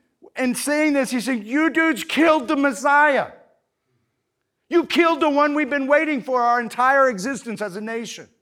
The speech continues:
It's like hard news, man. But God, he said, raised him from the dead, freeing him from the agony of death,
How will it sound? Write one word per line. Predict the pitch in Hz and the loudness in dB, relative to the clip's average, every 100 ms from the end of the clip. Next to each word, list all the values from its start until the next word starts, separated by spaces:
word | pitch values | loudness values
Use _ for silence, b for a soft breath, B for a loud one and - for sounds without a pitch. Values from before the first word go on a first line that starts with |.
| _ _ _ _ _ _ _ _ _ _ _ _ _ - | _ _ _ _ _ _ _ _ _ _ _ _ _ -16
It's | 143 | -8
like | 196 | -8
hard | - - - 196 190 127 | -8 -18 -8 -4 -4 -4
news, | 135 175 190 120 107 | -10 -10 -12 -14 -18
man. | 101 87 _ _ _ _ _ _ _ _ _ _ _ _ _ _ _ _ _ _ _ _ | -20 -20 _ _ _ _ _ _ _ _ _ _ _ _ _ _ _ _ _ _ _ _
But | 135 277 214 | -4 -2 0
God, | 139 262 302 233 | 2 4 4 2
he | 226 | -2
said, | - 240 247 | -2 0 0
raised | 214 247 262 269 | 0 0 0 -2
him | 240 | -2
from | 240 226 | -2 -2
the | 202 | -2
dead, | 233 254 196 | 0 0 0
freeing | - 277 277 247 | -4 -6 -4 -4
him | 226 233 | -4 -6
from | 214 233 | -6 -4
the | 220 214 | -4 0
agony | 233 240 233 220 | 0 0 -2 -4
of | 196 156 | -6 -4
death, | 262 247 - | 0 0 -2